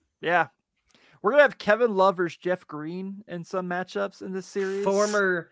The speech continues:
Speaker 2: the, the second and third best player on the twenty eighteen Cavs. I'm <laughs> not even joking.
Speaker 1: Dude.
Speaker 2: Seriously, Jeff Green was probably the second best
Speaker 1: Twenty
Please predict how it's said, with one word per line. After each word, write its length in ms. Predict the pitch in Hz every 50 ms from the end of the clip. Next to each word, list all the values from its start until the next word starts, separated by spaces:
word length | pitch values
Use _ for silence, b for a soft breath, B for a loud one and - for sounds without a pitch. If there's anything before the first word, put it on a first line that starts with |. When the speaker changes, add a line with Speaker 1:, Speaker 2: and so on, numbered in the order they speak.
| _ _ _ _ _ _
Speaker 2:
the, 200 | 196 208 202 - _
the 160 | 160 208 208
second 560 | 196 - - - 220 214 220 220 226 269 247 240
and 140 | 214 190
third 440 | - - - 214 208 214 220 202 175
best 280 | 202 208 202 202 - -
player 320 | - 190 196 196 196 196 185
on 120 | 180 170 170
the 60 | 170
twenty 360 | 170 - - 185 190 196 196
eighteen 440 | 190 180 185 185 - 196 190 175 170
Cavs. 440 | - 175 175 170 165 160 143 135 135
I'm 160 | 156 165 196 -
<laughs> 40 | -
not 140 | 294 - -
even 300 | 320 294 - - 233 - -
joking. 380 | - 254 240 - - - 202 147
Speaker 1:
Dude. 60 | -
Speaker 2:
Seriously, 500 | 196 233 294 294 208 147 - 180 - B B B B B -
Jeff 280 | - 240 277 311 - -
Green 360 | 208 196 - 294 311 - - 262
was 140 | 277 - -
probably 220 | - 240 202 -
the 60 | 220
second 0 |
best 0 |
Speaker 1:
Twenty 240 | - 220 233 277 320